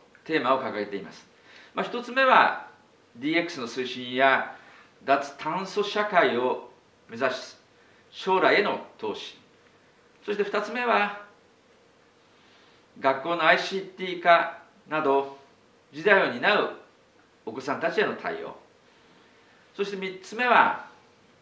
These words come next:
道路や橋梁の強靭化、また地域の防災力の向上など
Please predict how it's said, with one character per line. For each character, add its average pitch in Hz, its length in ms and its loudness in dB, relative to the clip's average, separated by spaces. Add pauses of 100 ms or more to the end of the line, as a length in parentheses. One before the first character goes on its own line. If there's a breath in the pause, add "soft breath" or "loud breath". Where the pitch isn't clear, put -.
(120)
道 151 160 0
路 156 120 6
や 143 400 4 (220)
橋 160 200 2
梁 156 220 4
の 151 340 2 (460 loud breath)
強 147 180 2
靭 135 220 -2
化、 127 380 4 (420 soft breath)
ま 139 120 -2
た 170 400 4 (1200)
地 226 160 -4
域 175 120 -6
の 147 180 2
防 175 180 2
災 220 200 4
力 170 180 0
の 135 100 -4
向 131 280 0
上 131 180 0
な 131 140 2
ど 120 360 -2